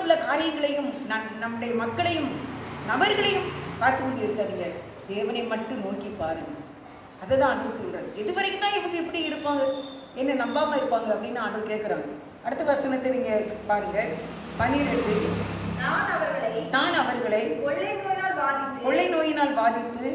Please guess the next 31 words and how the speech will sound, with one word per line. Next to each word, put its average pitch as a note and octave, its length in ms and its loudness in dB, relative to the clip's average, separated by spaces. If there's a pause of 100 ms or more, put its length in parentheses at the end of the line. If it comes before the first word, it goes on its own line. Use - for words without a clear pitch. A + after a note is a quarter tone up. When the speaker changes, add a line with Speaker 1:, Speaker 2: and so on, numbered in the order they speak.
(140)
Speaker 2:
சுதந்திரத்துக்கு G4+ 640 -4
புறம்பாக்கி F4 540 4
போட்டு, B3 500 -2
Speaker 1:
ஆ. B3 60 2 (440)
Speaker 2:
அவர்களை G4+ 440 0
பார்க்கிலும் E4+ 540 2
Speaker 1:
ம். A#3+ 360 -4
Speaker 2:
உன்னை G4 160 -6 (120)
பெரிதும் G4 480 2
பலத்தது - 420 2 (100)
போல G4 120 2
ஜாதியாக்குவேன்" E4 880 2
என்றார். C4 260 -2
Speaker 1:
என்றார். C4 260 4 (340)
மோசே F#4+ 280 0
சொல்ற, E4 300 0
"என்ன F#4 160 2
படிக்க, F4 300 2
மன்னிக்கப்பா, F#4 560 0
மன்னிக்கப்பா, E4 580 2
மன்னிக்கப்பான்னு C#4 540 2
கேட்டு B3+ 280 -2
கிடக்க, G3+ 400 -2 (540)
நீ C#4+ 100 0
விட்டுருப்பா, D4+ 460 2 (720)
ஜனங்களை C#4+ 380 0
விட்டுரு, G#3 420 -4
நான் D4 340 2
உன்னைய F#4 260 2
பலத்த C4+ 380 2
ஜாதியாக்குவேன், F3+ 580 -2